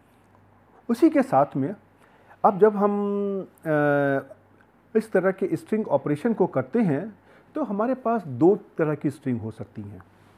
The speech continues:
एक तो स्ट्रिंग जिसके अंदर हमारे कुछ कैरेक्टर्स हों और, अ, कोई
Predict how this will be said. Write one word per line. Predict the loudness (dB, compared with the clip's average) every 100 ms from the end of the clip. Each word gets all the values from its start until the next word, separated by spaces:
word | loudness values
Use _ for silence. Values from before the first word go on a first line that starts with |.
| _ _ _ _ 0
एक | 0 0
तो | -2
स्ट्रिंग | -4 -4 -4 -4 -4
जिसके | -6 -4 -4
अंदर | -2 -2 -2
हमारे | -2 -2 -2
कुछ | -4 -6
कैरेक्टर्स | -4 -6 -4 -4 -4 -6
हों | -6 -6
और, | -4 -4 -6
अ, | -8 -6 -6 -8 -10 -8
कोई | -10